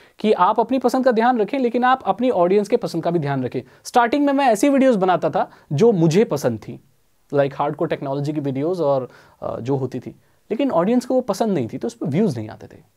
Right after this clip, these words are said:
आजकल मैं उस चीज़ के बारे में बात करता हूँ जो ऑडियंस देखना चाहती है और मुझे भी वो बहुत इंटरेस्टिंग लगता है।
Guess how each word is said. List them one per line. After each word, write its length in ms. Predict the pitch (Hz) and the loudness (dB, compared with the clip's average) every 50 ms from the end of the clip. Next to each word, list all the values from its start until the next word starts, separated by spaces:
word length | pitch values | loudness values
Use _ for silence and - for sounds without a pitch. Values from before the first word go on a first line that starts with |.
| _ - 165 | _ -2 0
आजकल 320 | 180 214 - - - 294 | 0 0 0 0 0 2
मैं 80 | 294 302 | 4 4
उस 120 | 294 294 | 2 4
चीज़ 200 | - 302 294 262 | 4 2 2 4
के 60 | 302 | 4
बारे 140 | 262 277 262 | 4 4 4
में 80 | 254 226 | 4 4
बात 200 | 220 196 170 - | 4 4 2 0
करता 220 | - 214 - 202 | -4 -4 -2 -2
हूँ 80 | 233 240 | -2 2
जो 100 | 254 247 | 2 2
ऑडियंस 340 | 185 170 175 220 240 196 175 | 2 2 0 0 -2 -2 -2
देखना 240 | 156 147 208 226 | -4 -2 -2 -2
चाहती 240 | 220 214 190 180 226 | -2 -2 -2 -2 -4
है 100 | 247 262 - - - - - - | -6 -6 -8 -14 -20 -12 -2 0
और 100 | 226 233 | 2 4
मुझे 220 | 196 226 247 294 | 4 4 4 4
भी 80 | 302 311 | 4 4
वो 160 | 277 254 233 | 4 4 4
बहुत 200 | 196 254 262 269 | 4 2 0 0
इंटरेस्टिंग 400 | 254 226 - 247 - - 302 269 | -2 -2 -2 -2 -2 -2 -2 0
लगता 260 | 196 143 - - - | 0 -2 -4 -6 -14
है। 140 | 139 - | -16 -16